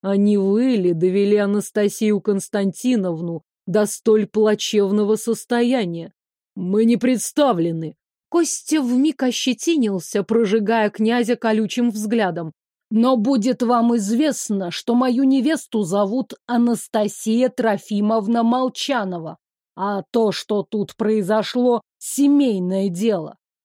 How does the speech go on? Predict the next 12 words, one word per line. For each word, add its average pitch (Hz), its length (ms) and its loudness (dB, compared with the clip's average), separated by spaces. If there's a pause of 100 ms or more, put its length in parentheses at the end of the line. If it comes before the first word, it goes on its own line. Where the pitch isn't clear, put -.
(140)
Я 208 320 0
великий 285 500 0
князь 240 480 0
Леви 226 420 2
Зельман 190 680 -2
и 233 100 0
ничуть 226 480 0
не 233 100 2
ошибся, 226 600 -4
называя 190 500 0
княжну 214 560 0
Забелину 180 720 0